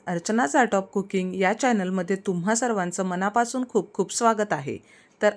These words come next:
आज आपण बनवणार आहोत एकदम हेल्दीएस्ट अशी मिश्र डाळींची इडली. या सर्व डाळी मी स्वच्छ पाण्यामध्ये धुवून घेतलेल्या आहेत.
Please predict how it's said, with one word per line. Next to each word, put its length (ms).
आज 240
आपण 260
बनवणार 460
आहोत 260
एकदम 400
हेल्दीएस्ट 760
अशी 320
मिश्र 460
डाळींची 720
इडली. 340
या 280
सर्व 380
डाळी 340
मी 260
स्वच्छ 360
पाण्यामध्ये 720
धुवून 380
घेतलेल्या 420
आहेत. 240